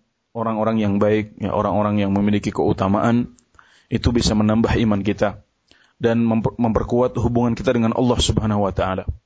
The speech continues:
Kita mengetahui bahwasanya salafus soleh, generasi awal umat Islam, ya, dan terutama para sahabat, mereka memiliki sirah, memiliki sejarah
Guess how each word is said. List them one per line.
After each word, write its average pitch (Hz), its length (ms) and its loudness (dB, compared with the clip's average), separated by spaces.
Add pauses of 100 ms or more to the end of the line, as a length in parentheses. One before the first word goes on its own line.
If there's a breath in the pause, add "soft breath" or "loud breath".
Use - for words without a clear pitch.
(880)
Kita 139 200 0
mengetahui 123 360 0
bahwasanya 120 640 0 (480 soft breath)
salafus - 480 0
soleh, 104 400 0
generasi 117 480 -2
awal 113 240 0
umat 110 240 -2
Islam, 104 400 -2 (240)
ya, - 160 -16 (340)
dan 123 460 -2 (560)
terutama 127 480 0
para 113 240 0
sahabat, 107 560 -2
mereka 110 320 -2
memiliki 110 640 0
sirah, 127 480 0 (400 soft breath)
memiliki 120 420 0
sejarah 120 680 0